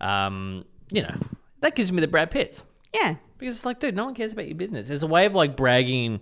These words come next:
Speaker 1: w-, without bragging. "Oh, sorry, I'd
Speaker 2: Bragging
Speaker 1: love to
Speaker 2: without
Speaker 1: attend your
Speaker 2: bragging.
Speaker 1: event, Kira, but I'm overseas on my yacht."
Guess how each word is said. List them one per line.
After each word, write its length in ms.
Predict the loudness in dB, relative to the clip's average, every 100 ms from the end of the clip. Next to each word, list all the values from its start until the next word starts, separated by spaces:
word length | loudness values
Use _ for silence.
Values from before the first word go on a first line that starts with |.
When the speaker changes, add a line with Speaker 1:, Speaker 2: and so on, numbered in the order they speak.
| -10 _ _ _ _ _ _ _ _ _ _ _ -10
Speaker 1:
w-, 220 | -4 -4
without 400 | 2 6 6 4
bragging. 420 | 2 2 0 -4 -10 -18 -20 _ _ _ _ _ _ _ _ _ -20 -14 -12
"Oh, 300 | -10 2 2
sorry, 240 | 6 6 8
I'd 180 | 8 8
Speaker 2:
Bragging 40 |
Speaker 1:
love 120 | 8
to 120 | 8 8
Speaker 2:
without 140 | 8
Speaker 1:
attend 160 | 6 6
your 100 | 6 6
Speaker 2:
bragging. 180 | 2 0
Speaker 1:
event, 60 |
Kira, 240 | 2 2 2
but 140 | 4
I'm 360 | 4 4 0 2
overseas 640 | 4 4 2 2 4 4
on 120 | 2 2
my 180 | 2
yacht." 440 | 4 6 8 6